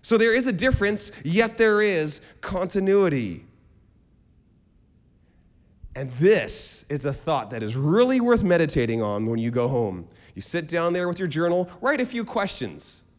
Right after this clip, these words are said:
okay, about this. Before you say your bedtime prayers,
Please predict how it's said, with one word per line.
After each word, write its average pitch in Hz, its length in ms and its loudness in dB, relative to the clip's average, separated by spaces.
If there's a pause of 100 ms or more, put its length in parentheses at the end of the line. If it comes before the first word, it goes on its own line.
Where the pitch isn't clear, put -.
(380)
okay, 147 260 -4
about 139 320 -2
this. 104 240 -10
Before 190 280 -8
you 208 100 -4
say 196 160 -2
your 185 100 0
bedtime 180 460 -2
prayers, 185 400 0